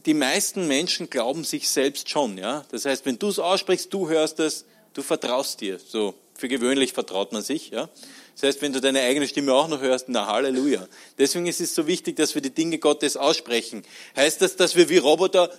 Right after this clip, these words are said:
„Mir geht's gut, mir geht's gut“? Nein, das machen wir nicht, ja. So ist das nicht gemeint. Aber weißt du was? Du kannst dich gl-, selber glücklich predigen.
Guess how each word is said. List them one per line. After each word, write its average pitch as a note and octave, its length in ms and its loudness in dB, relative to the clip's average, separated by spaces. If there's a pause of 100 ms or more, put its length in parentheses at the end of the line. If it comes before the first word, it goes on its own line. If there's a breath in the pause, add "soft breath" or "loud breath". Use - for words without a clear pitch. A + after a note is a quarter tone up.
„Mir D3+ 220 -2
geht's D3 260 -6
gut, D#3+ 300 0
mir D3 100 0
geht's D3 240 -4
gut“? - 80 -12
Nein, D#3+ 300 0
das A#2+ 180 0
machen C#3+ 240 -2
wir D#3+ 120 4
nicht, D3+ 420 2
ja. D3 320 -2 (120)
So - 140 -2
ist C#3+ 140 -2
das D3+ 100 -4
nicht D3+ 220 -10
gemeint. F#2+ 500 -10 (640 soft breath)
Aber A2 160 -2
weißt B2+ 240 -2
du C3 80 -2
was? D#3 340 -2 (380 soft breath)
Du A2 80 -4
kannst B2+ 480 -6 (260 soft breath)
dich C3 220 -4
gl-, - 200 -20
selber D3 360 2
glücklich C3+ 400 -6
predigen. F#2 420 -14